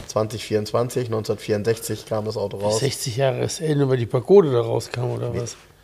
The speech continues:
Speaker 1: Nee, f-, äh, vorher, hundertneunzig S L, ne?
Speaker 2: Nee, der kam ja nicht
Speaker 1: Nee,
Speaker 2: mehr.
Speaker 1: das ist ja vierundsechzig, stimmt, das muss ja noch länger.
Speaker 2: Ja.
Speaker 1: Eigentlich ist das, ja, oder siebzig Jahre?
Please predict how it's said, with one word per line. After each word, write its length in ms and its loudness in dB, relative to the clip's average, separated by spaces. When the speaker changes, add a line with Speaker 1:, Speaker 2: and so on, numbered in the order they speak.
Speaker 1:
Nee, 520 0
f-, 260 -8
äh, 160 2
vorher, 300 2
hundertneunzig 400 -2
S 80 -6
L, 160 -4
ne? 120 -8
Speaker 2:
Nee, 80 -2
der 100 -2
kam 240 0
ja 60 4
nicht 100 0
Speaker 1:
Nee, 120 10
Speaker 2:
mehr. 80 8
Speaker 1:
das 120 2
ist 80 -4
ja 100 6
vierundsechzig, 440 0
stimmt, 220 -2
das 60 -10
muss 160 -10
ja 60 -4
noch 140 -4
länger. 260 -4
Speaker 2:
Ja. 140 -4
Speaker 1:
Eigentlich 160 -2
ist 120 -6
das, 200 -6
ja, 80 0
oder 120 6
siebzig 340 -4
Jahre? 280 -6